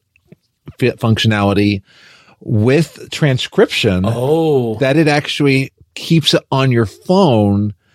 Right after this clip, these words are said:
Speaker 1: on that connection. That way, anytime you can call right into it. Because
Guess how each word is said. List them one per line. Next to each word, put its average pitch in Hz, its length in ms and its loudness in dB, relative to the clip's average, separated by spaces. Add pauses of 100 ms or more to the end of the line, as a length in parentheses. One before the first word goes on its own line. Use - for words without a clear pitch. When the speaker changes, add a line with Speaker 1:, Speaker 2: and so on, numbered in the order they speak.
(460)
Speaker 1:
on 127 180 0
that 139 120 0
connection. 143 400 0
That 135 220 0
way, 135 140 2
anytime 147 460 2
you 143 100 2
can 117 320 -4 (380)
call 143 260 -2
right 120 160 0
into 117 200 -2
it. 101 60 -2
Because 135 340 0